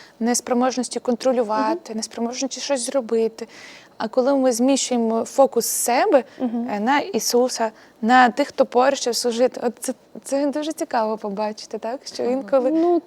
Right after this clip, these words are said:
Speaker 2: да, ну, е, дійсно, бо ми не створені, е, людьми самодостатніми. Ми не створені в цьому світі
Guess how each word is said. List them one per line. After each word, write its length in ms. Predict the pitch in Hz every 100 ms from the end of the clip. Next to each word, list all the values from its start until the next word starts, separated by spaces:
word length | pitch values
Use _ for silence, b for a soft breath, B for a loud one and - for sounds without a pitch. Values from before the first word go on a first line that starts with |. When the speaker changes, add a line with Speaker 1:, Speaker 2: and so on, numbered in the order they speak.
| -
Speaker 2:
да, 300 | 381 415 -
ну, 280 | 233 254 277
е, 80 | 247
дійсно, 420 | 214 294 453 302
бо 160 | 226 247
ми 240 | 240 277
не 120 | 349 294
створені, 1000 | - 240 233 277 320 302 269 240 220 180 196
е, 240 | 196 190
людьми 420 | 208 214 202 208
самодостатніми. 920 | 277 240 220 196 - - 226 190 175 170
Ми 120 | 214
не 140 | 311
створені 460 | 294 269 294 277 240
в 40 |
цьому 240 | 220 240 226
світі 640 | - 214 339 - 320 269